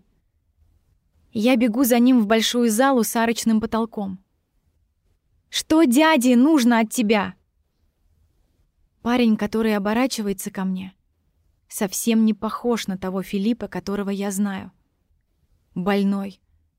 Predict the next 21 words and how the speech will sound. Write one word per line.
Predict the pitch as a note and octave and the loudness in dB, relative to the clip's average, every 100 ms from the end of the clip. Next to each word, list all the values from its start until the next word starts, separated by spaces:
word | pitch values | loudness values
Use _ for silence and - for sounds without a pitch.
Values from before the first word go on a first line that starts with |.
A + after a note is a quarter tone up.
| _ | _
осунувшийся. | - G#3 - B3 A#3 - G#3+ - G#3 - _ _ _ _ _ _ _ | -6 -4 0 2 0 -2 -8 -8 -16 -20 _ _ _ _ _ _ _
Кожа | - A#3 B3 A#3 | -2 0 2 2
блестит, | A3+ G#3+ - C#4 - - _ - | 0 -2 -2 -2 -2 -20 _ -6
будто | G#3+ C4+ A#3+ | -2 0 0
обмазана | - G#3 A#3+ C4+ A3+ G#3 | 0 2 2 2 2 0
чем-то | G3 B3 A#3 A#3+ | 0 0 2 2
липким, | B3 B3 - G#3 F#3+ _ _ _ _ _ _ _ | 2 0 -4 -12 -12 _ _ _ _ _ _ _
а | A3 | -2
глаза | G3 G3+ G3+ A#3 | 0 -2 0 -2
беспорядочно | A3 - G3+ G3 G3 G3 G#3+ | -2 -6 -6 -4 -6 -4 -4
бегают. | G3 G3+ F#3 G3 G3 _ _ _ _ _ _ _ _ _ _ _ | -4 -6 -8 -14 -20 _ _ _ _ _ _ _ _ _ _ _
Он | G#3+ A3 | -2 0
что-то | - C4 A3+ | 0 0 0
высматривает | A3+ A3 B3 C#4 A3+ G3 F#3+ F3+ _ _ _ _ _ _ _ - | 0 0 2 2 0 -2 -2 -6 _ _ _ _ _ _ _ -2
или | A3 A3+ | 0 0
кого-то. | A3+ - A3 G#3 F3 - F3 - _ _ _ _ _ _ _ _ _ _ _ _ _ _ _ _ _ _ _ | -4 -6 -6 -6 -10 -12 -18 -18 _ _ _ _ _ _ _ _ _ _ _ _ _ _ _ _ _ _ _
"Сначала | - - C4+ - A4 C4+ A#3+ | -12 -4 -2 0 0 2 2
расскажи | B3 - D4 G4 G#4 | 0 0 2 2 2
мне, | A#3 G3 | 0 -2
что | - D#4+ | -2 0
произошло", | D#4 D#4+ D#4+ E4+ D#4 G3+ | 0 0 0 0 0 -2